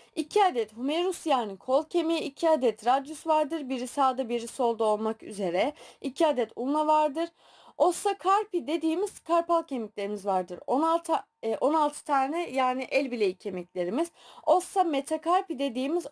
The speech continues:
on tane el tarak kemiklerimiz vardır. Sağ ve sol olarak on tabii ki. Ve toplamda yirmi sekiz tane phalanges, yani parmak kemiklerimiz vardır.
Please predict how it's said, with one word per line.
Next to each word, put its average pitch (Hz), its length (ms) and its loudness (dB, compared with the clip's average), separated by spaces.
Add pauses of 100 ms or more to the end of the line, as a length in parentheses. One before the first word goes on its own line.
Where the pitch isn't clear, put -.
on 349 220 4
tane 311 320 0
el 285 260 0
tarak 269 360 0
kemiklerimiz 196 720 -4
vardır. 196 380 0 (140)
Sağ 262 320 2
ve 220 80 -6
sol 220 360 -6
olarak 180 400 -6
on 185 200 -6
tabii 175 300 -8
ki. 403 260 -2 (560)
Ve 370 120 4
toplamda 349 500 2
yirmi 277 300 0
sekiz 370 340 0
tane 311 320 0
phalanges, 254 800 -2
yani 349 300 2
parmak 269 480 -2
kemiklerimiz 180 640 -8
vardır. - 360 -10